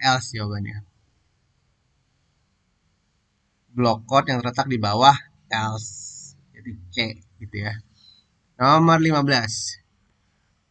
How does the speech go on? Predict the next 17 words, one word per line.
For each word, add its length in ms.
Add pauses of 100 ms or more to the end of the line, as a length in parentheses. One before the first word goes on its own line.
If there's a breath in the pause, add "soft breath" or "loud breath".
(420)
Pada 240
blok 400
code 280
conditional, 440
jika 200
sebuah 280
kondisi 320
bernilai 480
true, 240
maka 240
blok 240
code 120
yang 120
akan 240
dijalankan 560
yang 120
mana? 280